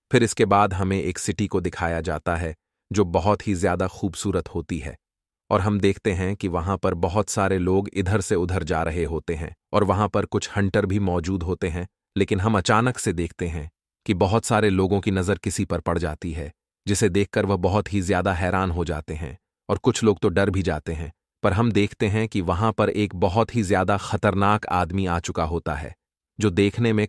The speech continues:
काफी ज्यादा खतरनाक लग रहा होता है। और हम देखते हैं कि इसके आसपास से बहुत सारा डेविल ऑरा निकल रहा होता है और हम देखते हैं कि अचानक से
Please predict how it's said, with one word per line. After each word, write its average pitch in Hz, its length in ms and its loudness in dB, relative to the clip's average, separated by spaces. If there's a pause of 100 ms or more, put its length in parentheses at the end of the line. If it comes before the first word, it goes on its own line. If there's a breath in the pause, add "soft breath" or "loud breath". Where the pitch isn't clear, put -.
काफी 113 360 4
ज्यादा 101 320 4
खतरनाक 98 540 0
लग 90 160 0
रहा 90 200 0
होता 85 300 -4
है। 78 160 -8 (380)
और 123 100 4
हम 127 160 4
देखते 123 340 4
हैं 120 200 2
कि 117 160 0
इसके 113 220 0
आसपास 104 540 2
से 85 220 -4 (300 loud breath)
बहुत 120 260 4
सारा 113 300 4
डेविल 113 480 6
ऑरा 107 200 4
निकल 101 300 0
रहा 95 240 2
होता 95 340 0
है 87 180 -2 (260 loud breath)
और 113 100 4
हम 113 160 2
देखते 110 340 2
हैं 113 160 2
कि 127 100 -2
अचानक 120 500 2
से 82 260 -2